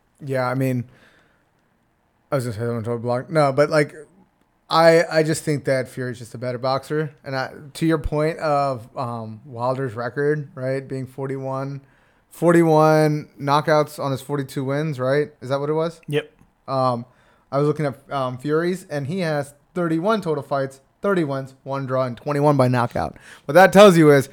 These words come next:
Speaker 1: he's also a better fighter. So he's winning, winning when it comes to judgment, too,
Speaker 2: Yeah.
Speaker 1: which Wilder is not having to do.
Speaker 2: And I agree with that. Like,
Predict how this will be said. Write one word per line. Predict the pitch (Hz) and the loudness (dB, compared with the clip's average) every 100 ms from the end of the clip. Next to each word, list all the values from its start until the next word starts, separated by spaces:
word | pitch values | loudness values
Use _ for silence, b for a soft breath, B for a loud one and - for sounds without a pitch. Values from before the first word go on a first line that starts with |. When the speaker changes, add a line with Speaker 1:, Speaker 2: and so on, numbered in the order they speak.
| b b | b b
Speaker 1:
he's | 147 | 2
also | 165 147 | 4 6
a | |
better | 143 131 | 6 4
fighter. | - 135 120 113 | 4 2 2 0
So | 147 | 0
he's | 131 | 4
winning, | 147 160 156 127 - b b | 6 8 6 4 -4 b b
winning | - 185 185 | 6 6 8
when | 160 | 4
it | |
comes | 151 165 151 | 2 -2 -2
to | |
judgment, | 127 127 131 113 110 - _ | -4 0 0 -2 -10 -12 _
too, | - 135 117 | 2 4 4
Speaker 2:
Yeah. | 135 | 4
Speaker 1:
which | 131 135 | 4 8
Wilder | 139 139 131 127 | 10 10 8 2
is | 113 | 0
not | 117 104 | -4 -4
having | 104 107 | -8 -8
to | - | 4
do. | |
Speaker 2:
And | 208 214 202 - | 4 4 -2 0
I | 180 208 | 6 6
agree | 180 160 160 | 4 2 0
with | 151 | -2
that. | 170 156 160 | -2 -2 -2
Like, | 156 131 - | -6 -6 -8